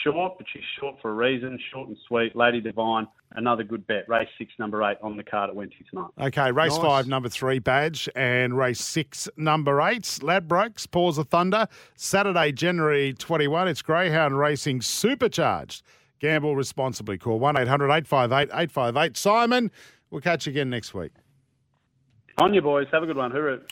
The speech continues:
Speaker 2: Yeah, don't forget to, uh, uh, gamble responsibly. Oh four five seven, seven three six, seven three six. That's ridiculous. Coming up,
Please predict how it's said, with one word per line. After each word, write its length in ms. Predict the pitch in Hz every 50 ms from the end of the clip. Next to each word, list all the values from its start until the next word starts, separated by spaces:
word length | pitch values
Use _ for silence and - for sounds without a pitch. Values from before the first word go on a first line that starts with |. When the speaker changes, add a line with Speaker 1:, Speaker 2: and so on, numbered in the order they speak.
| -
Speaker 2:
Yeah, 140 | - 123 123
don't 160 | 127 156 151 139
forget 240 | - - 156 151 -
to, 400 | - - 151 143 139 135 131 131
uh, 40 | 131
uh, 840 | 131 131 131 131 131 131 127 127 127 127 127 - - 113 123 117 110 127
gamble 500 | - 139 143 147 143 123 139 131 131 123
responsibly. 760 | 110 127 117 - _ 131 127 135 117 - 127 135 160 185 220
Oh 140 | - 165 165
four 220 | 135 - 180 156
five 260 | - - 165 160 143 -
seven, 240 | 165 170 208 214
seven 300 | 185 - - 180 160 165
three 220 | 143 - 165 165 147
six, 280 | - - 160 139 -
seven 240 | - 165 160 147 143
three 220 | - - 160 151 135
six. 260 | - - 165 - -
That's 280 | - 185 185 - - -
ridiculous. 640 | 143 123 101 165 165 - - 185 160 131 107 - -
Coming 320 | - - 151 147 147 143
up, 240 | 143 135 135 -